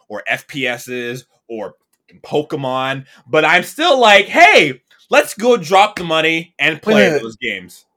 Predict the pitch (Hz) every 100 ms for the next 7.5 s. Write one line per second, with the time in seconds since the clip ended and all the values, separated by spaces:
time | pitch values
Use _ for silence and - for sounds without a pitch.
0 | _ 180 196 185 220 151 120 143 110 92
1 | - - 143 127 208 262 233 151 147 175
2 | 220 170 131 156 - 175 135 104 113 160
3 | 262 294 _ _ _ _ - - _ 220
4 | 277 269 226 226 262 208 147 175 208 -
5 | 160 120 104 113 - _ 135 147 123 165
6 | 190 - 190 185 175 165 147 _ _ _
7 | - 160 143 139 113